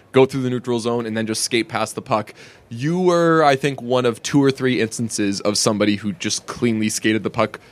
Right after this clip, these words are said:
through the neutral zone. And I cheered like a maniac from, <laughs> from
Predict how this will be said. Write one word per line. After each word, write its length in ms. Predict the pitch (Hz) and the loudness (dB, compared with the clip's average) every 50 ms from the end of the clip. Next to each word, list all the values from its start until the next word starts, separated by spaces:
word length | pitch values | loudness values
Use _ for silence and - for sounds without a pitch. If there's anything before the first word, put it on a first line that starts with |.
| - - | -14 -8
through 120 | - 113 | -6 -4
the 80 | 104 107 | -2 -2
neutral 340 | 107 104 95 - 101 95 92 | -2 -2 -2 -2 -2 -2 -2
zone. 360 | - 98 85 85 90 92 - - - - _ _ | -2 -4 -6 -6 -6 -8 -12 -16 -20 -20 _ _
And 100 | - 110 120 | -2 -2 0
I 80 | 135 | 0
cheered 260 | 135 - - 170 151 139 | 0 0 0 2 2 2
like 160 | 127 - 123 | 0 0 0
a 20 | |
maniac 500 | 113 117 117 107 101 95 85 95 - - - - - - - | 0 2 2 0 0 -2 -6 -6 -8 -10 -8 -6 -6 -2 2
from, 380 | 123 113 110 110 117 127 135 | 2 2 2 0 -2 -2 -2
<laughs> 0 | |
from 640 | - - 165 156 - 165 - - - 147 143 139 | -2 -2 -2 -2 -2 -4 -6 -6 -8 -12 -10 -8